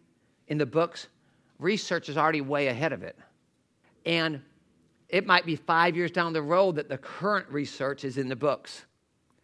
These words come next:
So you're probably four or five years behind. You're not an expert when you get a degree. You're behind, but you've learned how to study. And that's what makes you successful, is you've learned how to study.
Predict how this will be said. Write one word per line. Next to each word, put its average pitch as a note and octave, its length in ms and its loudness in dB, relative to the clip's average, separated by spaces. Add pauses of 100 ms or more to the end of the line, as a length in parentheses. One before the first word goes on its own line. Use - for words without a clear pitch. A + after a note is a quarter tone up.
(340)
So - 120 -4
you're F#3 80 2
probably F#3 240 2
four E3 200 2
or - 20 2
five D#3+ 240 2
years F3 160 -2
behind. E3+ 720 -2 (640)
You're A3 160 -2
not C4 240 4
an C4 100 4
expert - 360 -2
when C3+ 100 -8
you B2+ 100 -6
get A#2 120 -4
a A2+ 80 -4
degree. G#2 340 -8
You're D#3 140 -2
behind, F3+ 760 -4 (300)
but C#3+ 200 -4
you've B2+ 140 -8
learned B2 260 -4
how A#2+ 120 0
to G2+ 100 -8
study. - 720 -4 (1200)
And B2+ 120 -2
that's D3 160 4
what F3+ 100 -2
makes - 320 -4
you B2 300 -4 (400)
successful, C3 680 -4 (320)
is A#2 160 -8
you've A#2+ 120 -8
learned C3+ 160 -4
how C3 80 -2
to - 60 -6
study. C3 440 -4